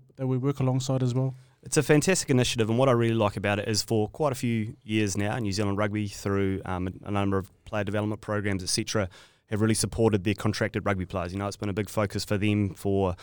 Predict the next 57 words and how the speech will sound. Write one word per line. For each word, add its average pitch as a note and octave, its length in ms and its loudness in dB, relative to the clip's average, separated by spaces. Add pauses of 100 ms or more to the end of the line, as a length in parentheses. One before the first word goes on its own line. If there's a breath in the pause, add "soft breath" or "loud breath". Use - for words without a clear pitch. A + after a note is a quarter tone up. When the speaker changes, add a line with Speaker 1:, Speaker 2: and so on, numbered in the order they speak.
(280 loud breath)
Speaker 2:
um, F#2+ 240 0
that A2 180 0
cohort A#2 400 2
of F#2+ 80 -2
rugby G#2 200 2
players G#2 360 0
to - 60 -12
give G2 160 -4
them G2 120 -2
as F#2+ 140 -4
much A2 160 -4
support G#2 260 -4
as G2 120 -4
they F#2+ 80 -2
can F#2+ 220 -6
off - 200 -2
the A#2 80 -4
field A2+ 300 -2
so G#2 120 -4
that F#2+ 60 -6
they're F#2+ 120 -2
really F#2+ 180 -2
good F#2+ 180 -4
on F#2+ 160 -2
the F2+ 60 -4
field. F#2 240 -8
It's - 100 -10
Speaker 1:
Yes. A2 100 -2
Speaker 2:
awesome. G2 300 -4
And F#2+ 100 -4
Headfirst G#2+ 440 -4
is F#2+ 100 -4
all G#2 100 -2
about G2+ 300 -4
taking A2 300 -4
a G2+ 40 -6
lot G#2 140 0
of G2 60 -4
those G2 180 -2
messages G2 540 -2 (440 loud breath)
and G#2 440 0
taking G#2 260 -2
them G2 60 -4
to - 80 -6
the G2 80 0
wider G2 400 2
rugby G2 260 -2
community, F#2+ 540 0 (360 loud breath)
which A2 200 -2
is G#2 80 0
fantastic. G#2 560 0
But - 160 0
f-, - 200 -16
for - 140 -10
you, D3 240 4
Kev, F#2+ 380 -2
like, G#2+ 240 2